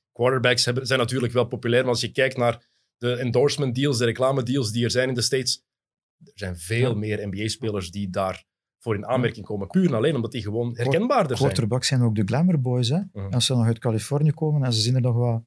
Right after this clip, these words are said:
Speaker 3: betrekkelijk mooi uit, dan, ja, dan zijn ze ook herkenbaar.
Speaker 1: Oké,
Speaker 3: Ja.
Speaker 1: ehm,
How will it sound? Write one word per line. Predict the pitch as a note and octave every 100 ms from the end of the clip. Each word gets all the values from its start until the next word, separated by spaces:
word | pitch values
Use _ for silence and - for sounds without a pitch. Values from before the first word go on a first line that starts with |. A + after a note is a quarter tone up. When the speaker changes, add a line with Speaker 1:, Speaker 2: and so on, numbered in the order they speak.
| _ _ _
Speaker 3:
betrekkelijk | G2+ - C3 C3+ C3+ B2+
mooi | C3+ D#3
uit, | E3+ F3+
dan, | - A#2 A#2+
ja, | D3+ D#3 A#2 _ - _ _
dan | C#3+ A#2+ A#2
zijn | A#2+
ze | B2 C3+
ook | -
herkenbaar. | - - F3 G#3+ A#2 C#3+
Speaker 1:
Oké, | C#3+
Speaker 3:
Ja. | A2
Speaker 1:
ehm, | C3 C#3+ F3